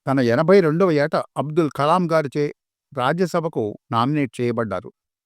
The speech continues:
వ్యవసాయ రంగంలో తన పరిశోధనలతో భారతదేశాన్ని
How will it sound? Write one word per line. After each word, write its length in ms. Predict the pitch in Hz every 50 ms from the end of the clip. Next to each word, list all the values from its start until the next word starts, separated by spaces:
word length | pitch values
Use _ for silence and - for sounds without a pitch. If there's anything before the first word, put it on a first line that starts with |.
| _ _ _ _ _ _ -
వ్యవసాయ 400 | 120 135 151 180 170 202 202 208 208
రంగంలో 440 | 196 202 185 180 170 170 165 165 165 156
తన 180 | - 160 156 139
పరిశోధనలతో 760 | - 143 147 160 151 180 190 180 165 165 156 151 123 - 147 143
భారతదేశాన్ని 920 | 131 110 117 135 160 170 185 175 160 160 151 131 - 165 156 135 110 101